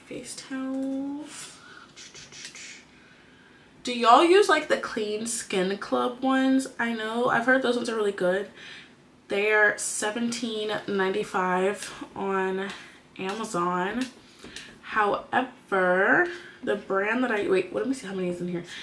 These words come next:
Seventeen ninety-five for fifty.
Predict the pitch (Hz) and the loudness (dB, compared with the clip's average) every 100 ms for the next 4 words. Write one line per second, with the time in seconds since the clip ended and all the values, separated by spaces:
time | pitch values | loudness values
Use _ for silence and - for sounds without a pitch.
0 | - - 247 254 269 269 262 226 220 233 | -16 -6 0 4 4 4 4 4 0 -2
1 | - 202 196 190 190 196 - - - 220 | 4 4 6 6 4 0 -6 -12 -6 2
2 | 202 196 190 190 185 190 - - - - | 4 6 4 4 2 0 -2 -12 -20 -20
3 | _ _ _ - - - - 285 359 349 | _ _ _ -6 -6 -6 -4 2 2 0